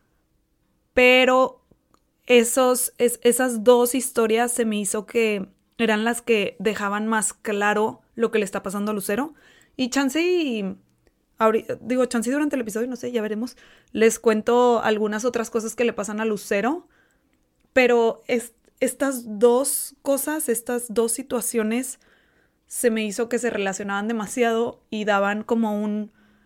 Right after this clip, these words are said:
muy buen, una muy buena idea del perfil de Lucero y lo que le está pasando a Lucero.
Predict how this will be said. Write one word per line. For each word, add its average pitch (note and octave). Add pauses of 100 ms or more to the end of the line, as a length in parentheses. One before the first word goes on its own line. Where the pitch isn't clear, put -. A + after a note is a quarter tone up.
(640)
muy C4+
buen, B3 (320)
una B3
muy C#4+
buena C4+
idea A3
del A3
perfil B3+
de C4+
Lucero A3+
y A3+
lo A3+
que G#3
le G3
está G3
pasando G3
a F#3+
Lucero. -